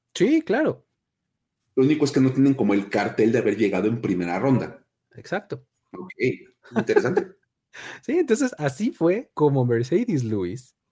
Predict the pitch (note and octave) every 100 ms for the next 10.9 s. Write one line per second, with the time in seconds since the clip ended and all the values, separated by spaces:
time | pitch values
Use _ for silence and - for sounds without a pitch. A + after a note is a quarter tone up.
0 | _ _ _ _ C3+ D3 D3 - C3 C3
1 | B2+ B2+ B2 A2 G2+ G2 G2 D#3 D3+ D3+
2 | B2+ B2+ C3 A#2 A#2 C#3 E3+ F#3 B3+ -
3 | - F#3 D3 A#2 G2 E2+ G2+ - _ _
4 | _ _ _ _ - - - F2 - _
5 | _ - G#2+ A2 F#3+ G#3+ C#3 - _ _
6 | _ _ _ C#3+ E3+ D4+ D4+ G3+ E3 G3+
7 | C#4 G#3+ E3 A3+ A#3 F3 E3 - D3 C3+
8 | C#3 C3 D3 E3+ D#3+ C#3+ B2+ D#3 C3 B2+
9 | G#2 - B2 - A2+ A2 A2 B2+ - G2+
10 | F#2 F#2 F2+ - - - - - -